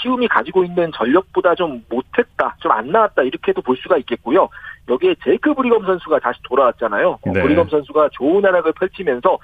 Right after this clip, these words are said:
Speaker 1: 가장 중요한 선발진이 안정감을 찾아가고 있습니다. 여기에 박병호 선수도 일 군에 올라온 뒤에 비교적 좋은 모습을 보여주고 있고 팀 전체적으로 장타력을 찾아가면서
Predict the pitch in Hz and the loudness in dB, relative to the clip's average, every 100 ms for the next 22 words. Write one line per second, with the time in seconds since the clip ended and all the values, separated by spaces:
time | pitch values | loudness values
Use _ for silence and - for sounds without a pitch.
0 | - - - - 196 220 - 170 175 165 | -12 -10 -4 0 0 0 -8 -2 0 0
1 | - 247 254 247 226 202 202 160 - 127 | -4 -2 0 0 -4 -8 0 2 2 -2
2 | 151 214 202 185 160 143 240 247 208 196 | -2 -2 0 0 0 -2 -2 0 2 0
3 | 226 - 123 110 117 - - - _ 120 | -2 -8 -10 -2 0 0 -8 -20 _ -4
4 | 127 170 170 - 110 - 233 233 208 208 | -2 0 0 0 -4 0 0 2 2 -2
5 | 190 202 196 220 220 220 165 120 147 160 | 0 0 0 -2 0 2 2 4 4 2
6 | 151 143 143 139 127 143 160 160 - 123 | 0 -2 0 0 -4 -4 -2 -2 -4 -2
7 | 175 214 156 135 156 147 131 139 127 160 | -2 0 -2 -2 -2 -2 0 0 -2 -4
8 | 120 - 170 131 - - - 247 254 165 | -6 -2 0 0 -4 -18 -14 -10 -8 -6
9 | 135 - 175 170 165 165 147 - 120 175 | -4 -2 0 0 2 2 0 -2 -6 -4
10 | - 247 226 202 - 202 202 170 127 127 | -2 0 0 0 -2 -2 0 0 -2 -2
11 | 196 | -2